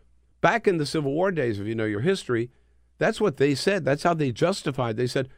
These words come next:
"We're no different than what the, uh, John Adams and the Boston Tea Party people did." Yeah, they rebelled against,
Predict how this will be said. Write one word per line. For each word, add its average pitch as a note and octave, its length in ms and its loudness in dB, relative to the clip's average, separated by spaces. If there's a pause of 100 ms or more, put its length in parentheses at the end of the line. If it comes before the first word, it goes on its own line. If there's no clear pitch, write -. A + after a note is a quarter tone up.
(180)
"We're F#3 140 2
no C4+ 180 2
different C#3 380 0
than C3 120 0
what C3 200 -2
the, A#2+ 260 -2 (400)
uh, A2+ 160 -2 (200)
John A2 280 2
Adams D#3 560 2
and A2 180 0
the G#2 60 0
Boston B2+ 400 0
Tea G#3 180 2
Party E3 300 4
people G2+ 320 2
did." E2 260 0 (460)
Yeah, F#3+ 180 2 (320)
they C#3+ 520 0
rebelled A2+ 680 0
against, G2+ 540 -2